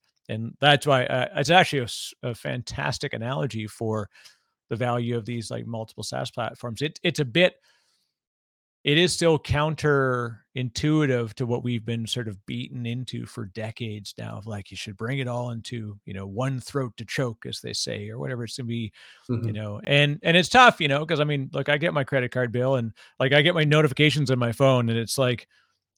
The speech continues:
Speaker 1: about every twenty hours, something pings saying I just paid for something, you know, it's a nominal tiny fee, but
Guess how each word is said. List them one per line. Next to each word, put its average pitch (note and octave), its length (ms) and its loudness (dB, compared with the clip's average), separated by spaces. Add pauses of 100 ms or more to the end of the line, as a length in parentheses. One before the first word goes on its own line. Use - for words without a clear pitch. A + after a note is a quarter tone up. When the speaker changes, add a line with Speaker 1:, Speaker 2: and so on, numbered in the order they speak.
(120)
Speaker 1:
about C#3+ 380 6
every C3+ 580 2 (140)
twenty D3 400 4
hours, B2 540 2
something C#3 680 2
pings B2 580 0
saying C3 360 0
I B2 80 -4
just C3 260 -2
paid C#3 240 0
for C3 140 -4
something, B2+ 640 -2 (320)
you C3+ 100 2
know, C3 120 4
it's C3 120 0
a D3+ 60 2
nominal C#3+ 680 4
tiny C3+ 400 0
fee, B2 360 2
but B2 200 -2